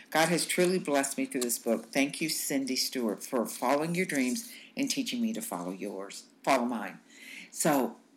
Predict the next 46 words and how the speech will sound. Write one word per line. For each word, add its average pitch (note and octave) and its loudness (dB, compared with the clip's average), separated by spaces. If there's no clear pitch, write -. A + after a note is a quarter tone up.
if D#3 0
you've D3+ 0
read F#3+ 4
the C4 4
book, G#3 0
I'd D#3 0
love C#3+ 2
for E3 -4
you C#3 2
to C#3 -2
write B2+ 0
a B2+ -2
review B2 0
on A#2+ 4
Amazon. A2+ 0
That's C#3+ 2
really D3 2
important B2+ -2
to C#3+ -2
the A#2+ 2
Amazon A#2 2
numbers. A2+ 0
And F3 4
if E3+ 2
you D#3 4
haven't G#3 0
read C3 2
it, C#3 0
invest F#3+ 0
in D4+ 2
yourself D#3+ 2
today. F3+ 0
Purchase F3 0
now, C#3 2
and D3+ 0
I'm C#3+ 2
glad C#3 4
to E3 0
sign D3 -2
it F3+ 2
and C#3 2
write C#3+ 2
a C#3 0
word C3+ 0
in D3 -2
there C#3+ 0